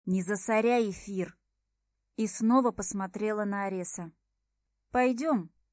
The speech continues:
так можно до ишачьей Пасхи яйца высиживать». Тот прыснул от смеха. «Где ты такому научилась?» «Поработаешь с год с отморозками и не такому научишься»,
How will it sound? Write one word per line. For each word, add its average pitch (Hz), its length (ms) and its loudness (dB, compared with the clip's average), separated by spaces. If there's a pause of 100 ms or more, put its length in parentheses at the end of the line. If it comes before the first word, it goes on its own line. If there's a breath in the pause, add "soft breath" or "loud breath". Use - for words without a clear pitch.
так 254 200 6
можно 247 380 4
до 254 160 2
ишачьей 254 400 -2
Пасхи 233 380 0
яйца 202 360 -2
высиживать». 185 680 -8 (760)
Тот 202 340 0
прыснул 220 520 -2
от 208 120 -2
смеха. 190 580 -6 (960)
«Где 196 380 0
ты 269 140 0
такому 247 500 4
научилась?» 233 840 0 (800)
«Поработаешь 254 680 4
с 226 60 -6
год 277 180 -4
с - 80 0
отморозками 254 760 0
и 240 140 2
не 254 140 6
такому 269 440 2
научишься», 180 760 -6